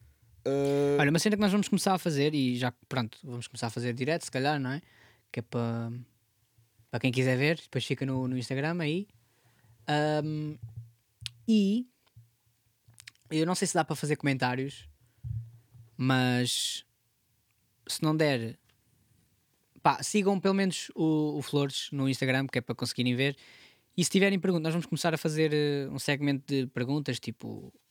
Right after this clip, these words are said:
Speaker 2: uma ou duas perguntas
Speaker 1: Olha, isso é bem fixe.
Speaker 2: para quem quiser, eh,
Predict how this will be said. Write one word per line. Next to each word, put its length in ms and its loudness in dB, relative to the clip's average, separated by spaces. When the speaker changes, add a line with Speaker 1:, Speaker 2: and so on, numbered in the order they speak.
Speaker 2:
uma 180 0
ou 60 0
duas 160 -2
perguntas 380 0
Speaker 1:
Olha, 100 4
isso 120 -2
é 60 2
bem 100 0
fixe. 300 -8
Speaker 2:
para 80 -4
quem 180 -2
quiser, 340 0
eh, 360 -2